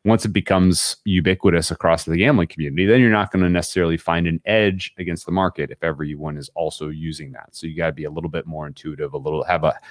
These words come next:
have a nuanced approach in terms of what you're doing with that data.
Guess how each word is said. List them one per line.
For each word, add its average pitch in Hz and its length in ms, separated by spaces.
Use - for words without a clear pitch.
have 101 160
a 95 40
nuanced 98 540
approach 80 380
in 73 80
terms 71 260
of 69 80
what 69 200
you're 73 120
doing 71 300
with 69 160
that 60 240
data. 73 320